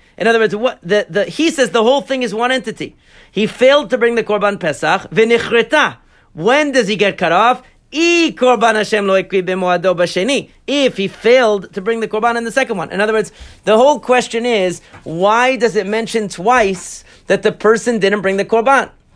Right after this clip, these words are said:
If the pshat of the Torah is that it's telling you that a person who didn't have an excuse and didn't do Pesach Rishon gets karet, why does it mention it twice? It says, "V'chadal lasot ha'pesach, v'nichrata nefesh me'amea." And then it says,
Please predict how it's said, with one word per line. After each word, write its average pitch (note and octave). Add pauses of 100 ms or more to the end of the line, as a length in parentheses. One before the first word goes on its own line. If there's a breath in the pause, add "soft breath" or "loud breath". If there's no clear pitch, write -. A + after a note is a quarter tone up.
(160)
If D4
the A#3+
pshat D4
of A3+
the A3
Torah A3
is A3
that G3+
it's -
telling A3
you C#3
that D#3+
a E3
person B3+
who G#3+
didn't A#3+
have G#3+
an G3+
excuse -
and E3+
didn't A#3+
do A3+
Pesach G3
Rishon G3
gets F#3+
karet, F3+ (260 loud breath)
why G#3
does B3
it A#3+
mention A3+
it G#3+
twice? B3+ (720)
It G3
says, B3+
"V'chadal G#3
lasot A#3
ha'pesach, F3
v'nichrata G3+
nefesh G#3
me'amea." A3+ (280 soft breath)
And A3
then C#4+
it D4+
says, G3